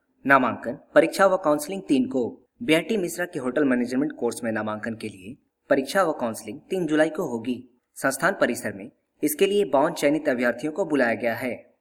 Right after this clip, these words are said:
और अब खेल समाचार। रोनाल्डो नहीं कर सके फिर गोल। इस tournament में पुर्तगाल की ओर से रोनाल्डो अब तक छाप छोड़ने में असफल रहे। प्री क्वार्टर final में मैच के दौरान भी यह देखने को मिला। रोनाल्डो को मैच के छत्तीसवें मिनट में गोल करने का मौका मिला,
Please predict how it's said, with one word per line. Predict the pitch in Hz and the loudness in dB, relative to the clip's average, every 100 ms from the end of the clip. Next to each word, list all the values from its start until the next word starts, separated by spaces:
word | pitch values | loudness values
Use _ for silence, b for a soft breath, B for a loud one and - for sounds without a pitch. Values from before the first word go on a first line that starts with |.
| _ - | _ -2
और | 123 - | 2 2
अब | - 190 - | 2 -2 -2
खेल | 175 123 | -2 0
समाचार। | 135 123 113 117 - - - _ _ - | 0 -2 0 -2 -4 -12 -20 _ _ 4
रोनाल्डो | 151 156 170 202 | 6 8 6 4
नहीं | 165 165 | 2 0
कर | 156 135 | -2 -4
सके | - 113 180 | -4 -4 -6
फिर | - 131 | -4 -2
गोल। | 127 113 - - _ 185 | 0 0 -2 -14 _ -2
इस | 190 | 2
tournament | 156 123 110 107 101 117 | 4 4 0 -4 -8 -12
में | 120 _ | -14 _
पुर्तगाल | - 147 160 190 | -2 0 2 2
की | 196 190 | 0 -2
ओर | 160 143 | 0 0
से | 160 | 2
रोनाल्डो | 139 143 135 143 | 4 4 4 2
अब | 185 156 | -2 -4
तक | - 113 - _ - | -4 -10 -10 _ -6
छाप | 165 190 | -4 -4
छोड़ने | - 160 170 180 | 0 0 2 -2
में | 170 | -2
असफल | 120 - - 117 | -4 -6 -4 -2
रहे। | 117 117 | -2 -4
प्री | 101 - - 196 | -6 -8 -2 0
क्वार्टर | 180 151 151 | 2 2 0
final | 143 135 135 | -2 0 2
में | 131 | 2
मैच | 117 117 | 2 0
के | - 110 | -2 -4
दौरान | 113 107 104 | -4 -4 -4
भी | 101 | -6
यह | 107 151 | -6 -4
देखने | 147 123 143 | -4 -4 -8
को | - | -4
मिला। | 170 123 107 92 - _ | 0 0 0 -4 -12 _
रोनाल्डो | 135 135 135 180 | 2 4 4 2
को | - 107 110 _ 120 | -2 -10 -12 _ 0
मैच | 165 - | 0 0
के | 175 | -6
छत्तीसवें | - 147 - 160 202 | -6 -8 -6 -4 -2
मिनट | 190 147 151 151 | 2 2 0 -2
में | 151 | -4
गोल | 127 131 | 0 0
करने | 135 131 139 | 0 -4 -4
का | 120 | -2
मौका | 135 117 135 | -2 -2 0
मिला, | 151 127 95 | 0 0 -2